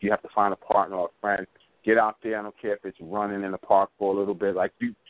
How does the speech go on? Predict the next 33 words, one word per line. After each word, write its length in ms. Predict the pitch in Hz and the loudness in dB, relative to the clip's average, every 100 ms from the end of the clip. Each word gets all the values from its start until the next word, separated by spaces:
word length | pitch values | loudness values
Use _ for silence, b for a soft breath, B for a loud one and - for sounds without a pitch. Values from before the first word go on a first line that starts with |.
| _ - | _ -4
you 120 | 113 | 0
know, 80 | 107 | 2
you 160 | 104 113 | 2 0
and 60 | 107 | 2
your 100 | 107 | 0
wife, 160 | 101 - | 0 0
you 80 | 104 | 0
guys 160 | 98 - | 0 0
came 240 | 113 107 110 | -4 -2 2
out 260 | 110 107 | 2 2
and 100 | 95 | -4
you, 160 | 95 92 - _ _ - | -6 -6 -10 _ _ -2
you 120 | 104 | 2
know, 140 | 101 | 2
you 180 | 95 98 | 2 4
worked 280 | 101 104 - | 4 4 2
out, 300 | 104 98 - _ | 2 2 -4 _
um, 300 | 98 98 95 | -12 -10 -8
when 140 | 95 | -10
you 80 | 95 | -8
heard 160 | 107 98 | -2 0
about 240 | 98 95 | 2 4
our 140 | 92 85 | 2 0
boot 220 | 107 117 - | -2 -4 -6
camp. 280 | 110 110 - _ - | -4 -2 -4 _ -10
If 160 | 92 | -6
you 160 | 117 120 | -2 2
know 180 | 120 120 | 4 4
of 60 | - | 0
something 280 | 123 117 113 | -6 -6 -4
that's 200 | 107 101 - | -6 -6 -2
going 360 | 113 110 107 | 0 2 0
on 400 | 110 113 117 117 | 0 2 2 -2